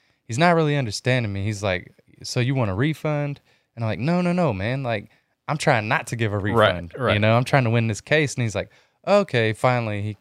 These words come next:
Speaker 1: seems like he figured it out. He asked me for the last four digits of my, um,
Speaker 2: Social?
Speaker 1: my debit.
Speaker 2: What?
Speaker 1: Yeah, and I'm like, "That's weird. Why would eBay do that?" So I gave him that, but I was like, "He can't do that with the
Speaker 2: Right.
Speaker 1: last four digits, you know?" And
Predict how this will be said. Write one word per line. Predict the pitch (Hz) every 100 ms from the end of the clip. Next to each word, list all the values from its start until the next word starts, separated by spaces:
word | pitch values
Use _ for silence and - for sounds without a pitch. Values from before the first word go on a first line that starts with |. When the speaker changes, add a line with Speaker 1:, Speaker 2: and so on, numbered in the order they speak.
| _ _
Speaker 1:
seems | - 117 104
like | 101 -
he |
figured | - 104 95
it | 87
out. | 123 - _ _ _
He | 131
asked | 156 -
me | 139
for | 127 120
the | 101
last | 107 127 -
four | 127
digits | 110 117 104 -
of | 101
my, | 92 90 90
um, | - 92 90 85 80 80 _ _ _ _ _ _ _ _
Speaker 2:
Social? | - 113 - 147 -
Speaker 1:
my | 104
debit. | 92 143 - - _ _ _ _ _
Speaker 2:
What? | 220 208 - _ _
Speaker 1:
Yeah, | 196 170
and | 131
I'm | 117
like, | 101 85 -
"That's | 156 -
weird. | 85 85 110 - _
Why | 127 139
would | 139 127 - _
eBay | 127 127 117
do | 123
that?" | 98 -
So | 135
I |
gave | 151 151
him | 110
that, | 104 85
but | 104
I |
was | 98
like, | 92 -
"He |
can't | 110 98 87
do | 92
that | 85
with | 90
the | -
Speaker 2:
Right. | 95
Speaker 1:
last | 90 -
four | 78
digits, | 76 123 107 -
you | 95
know?" | 90 95 - _ _ _ _ -
And | 107 98 95 90